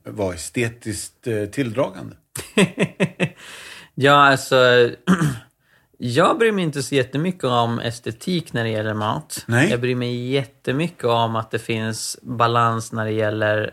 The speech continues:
Speaker 2: smaker. Eh, och, eh, jag, jag gör det på ett, eh, extremt sätt, men ett sätt som, som är fullt naturligt för mig.
Speaker 1: Japp.
Speaker 2: Eh, så att jag har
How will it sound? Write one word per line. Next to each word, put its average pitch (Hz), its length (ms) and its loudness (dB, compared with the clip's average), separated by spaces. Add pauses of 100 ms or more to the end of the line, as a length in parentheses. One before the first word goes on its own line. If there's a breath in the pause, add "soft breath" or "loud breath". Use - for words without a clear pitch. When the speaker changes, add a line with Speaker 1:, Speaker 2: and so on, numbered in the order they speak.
Speaker 2:
smaker. - 680 -4 (840 soft breath)
Eh, 110 340 0 (120)
och, - 440 -6
eh, 110 380 4 (300)
jag, 117 340 2
jag 120 160 4
gör 120 260 4
det 113 100 0
på 117 280 -2
ett, - 380 -4
eh, 107 240 2
extremt 127 880 -4
sätt, - 500 -6
men 139 200 0
ett 139 180 0
sätt 139 220 2
som, 117 360 -2
som 117 180 -4
är 113 60 0
fullt 147 320 -2
naturligt 135 520 -4
för 117 140 -4
mig. 156 460 -4
Speaker 1:
Japp. 127 320 -2 (240)
Speaker 2:
Eh, 110 500 -4
så - 160 -6
att 110 460 -2
jag 123 340 0
har 110 460 0